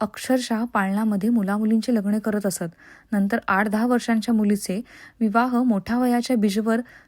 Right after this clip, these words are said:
तिजवराशी लावले जात. या मोठ्या वयाच्या पुरुषाशी शरीर संबंधात कित्येक वेळा कोवळ्या वयातील मुली मृत्युमुखी पडत, कारण विवाहासाठी त्यांच्या शरीराची, मनाची तयारीच झालेली नसे. हा कायदा पास होताना डॉक्टर रखमाबाई राऊत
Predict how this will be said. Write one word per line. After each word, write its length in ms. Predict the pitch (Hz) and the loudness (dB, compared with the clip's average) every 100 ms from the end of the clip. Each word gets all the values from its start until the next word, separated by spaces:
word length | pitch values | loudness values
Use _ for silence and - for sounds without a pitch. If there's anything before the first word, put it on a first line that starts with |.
| - | -2
तिजवराशी 640 | 262 240 302 302 285 285 302 | 0 2 2 2 0 -2 -2
लावले 280 | 247 240 233 | 2 4 2
जात. 180 | 196 170 _ - - - | 2 -4 _ -20 -14 -4
या 120 | 214 | -2
मोठ्या 300 | 202 190 208 | 0 -2 -2
वयाच्या 340 | 208 208 202 | 0 0 -2
पुरुषाशी 480 | 208 202 185 196 208 | -2 -2 0 -2 -2
शरीर 260 | 226 196 208 | -4 -2 -2
संबंधात 520 | - 220 214 202 220 - | 0 -2 0 0 -2 -4
कित्येक 420 | 202 - 233 226 | -8 -2 -2 -2
वेळा 200 | 214 196 | -2 -2
कोवळ्या 360 | 233 208 185 220 | -2 -2 0 0
वयातील 340 | 233 220 240 | 0 -2 0
मुली 220 | 214 202 | 0 0
मृत्युमुखी 560 | 226 190 170 202 208 285 | 0 -2 -2 -2 -2 -4
पडत, 260 | 277 208 175 - _ _ _ _ _ - | -2 -2 -2 -10 _ _ _ _ _ -2
कारण 300 | 233 220 262 | 0 2 4
विवाहासाठी 840 | 262 202 220 277 311 233 214 196 240 | 4 2 2 0 -2 -2 -2 -4 -2
त्यांच्या 300 | 214 202 226 | -2 -2 -4
शरीराची, 680 | - 196 233 190 - 196 190 | -2 0 0 0 -4 -4 -2
मनाची 580 | 180 170 202 - 185 175 - _ - | -2 -2 -4 -4 -6 -6 -12 _ 0
तयारीच 440 | 247 262 320 381 | 2 2 0 0
झालेली 320 | 285 277 277 | 0 2 4
नसे. 420 | 277 226 - 180 170 _ _ - | 4 2 0 -6 -8 _ _ -12
हा 160 | - | -8
कायदा 360 | 196 202 190 214 | -2 0 0 0
पास 280 | 202 190 - | 0 0 -2
होताना 420 | 196 208 190 180 - - - | -4 -2 -4 -6 -12 -20 -2
डॉक्टर 380 | 208 196 202 202 | -2 0 0 0
रखमाबाई 540 | 190 190 214 233 254 | 0 0 0 2 2
राऊत 260 | 226 185 | 2 0